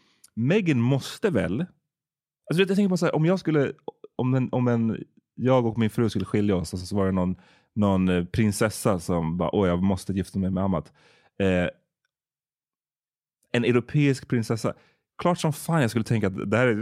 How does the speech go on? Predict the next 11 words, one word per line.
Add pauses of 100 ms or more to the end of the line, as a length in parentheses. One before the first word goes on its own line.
(340)
gonna
be
some
racism. (260)
Vilket
fucking
kungahus
jag
kommer
in
i